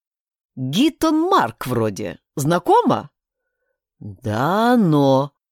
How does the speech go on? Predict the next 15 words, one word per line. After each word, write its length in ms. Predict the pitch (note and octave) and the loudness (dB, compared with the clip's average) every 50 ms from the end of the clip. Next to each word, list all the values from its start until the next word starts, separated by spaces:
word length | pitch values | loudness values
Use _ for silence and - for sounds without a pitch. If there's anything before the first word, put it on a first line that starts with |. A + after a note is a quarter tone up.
| _ _ _ _ _ - | _ _ _ _ _ -10
Адриан 480 | E3+ F3+ A3 A#3 G#3 B3 A#3+ A#3 G#3 | -6 -4 -2 0 0 2 2 2 2
развёл 360 | E3+ D3 C3 B2 C#3+ D#3 E3 E3 | 0 0 -2 0 -2 -2 -2 -2
руками. 600 | E3+ E3+ - - A#2+ G2 G2+ G#2 A#2 B2+ - _ _ _ _ _ _ _ _ _ _ _ _ _ _ _ | -4 -6 -8 -8 -10 -8 -8 -10 -12 -14 -18 _ _ _ _ _ _ _ _ _ _ _ _ _ _ _
"Я 320 | - - F2+ F2+ B2+ C#3 C#3+ | -20 -16 -6 -2 0 0 0
ни 240 | E3 F#3+ A#3+ C#4+ D4+ | 2 2 2 2 0
демона 520 | C#4+ F3+ - D3+ A2+ G#2 A2 A2+ A2+ G#2+ | 0 0 0 0 0 0 -2 -4 -4 -4
в 60 | - | -6
происходящем 840 | - - A#2+ A2 - - - C3 A#2+ G#2+ A#2+ A2 - - - A2+ A2 | -4 -4 -4 -4 -4 -6 -4 -4 -2 -2 -2 -4 -4 -6 -6 -6 -6
не 80 | A2 | -6
понимаю. 640 | - - A2+ A#2 A#2 G#2+ G#2+ G#2 G#2 G2+ G2+ A2+ - _ _ _ _ _ _ _ - | -6 -4 -4 -2 -2 -2 -2 -2 -2 -4 -6 -8 -10 _ _ _ _ _ _ _ -6
Читай". 520 | - - C4 - - A#2 E2 F2+ - _ _ _ _ _ _ _ _ _ _ _ _ _ _ _ _ _ _ _ _ - | -4 -2 -2 0 -2 -2 -4 -4 -10 _ _ _ _ _ _ _ _ _ _ _ _ _ _ _ _ _ _ _ _ -12
"Может, 560 | G3 G3+ G#3 G#3+ A3 A3+ A#3 G3+ A3 G#3 - | -10 -6 -4 -2 -2 0 0 0 -2 -4 -4
ты 100 | A#3+ G#3 | -6 -6
всё-таки 400 | - B3 A3 F#3+ G3 - - A3 | -2 -2 -2 -2 -2 -2 -4 -4
сам?" 360 | - - D#4 E4 F#4 F4 | -2 0 0 -2 -2 -2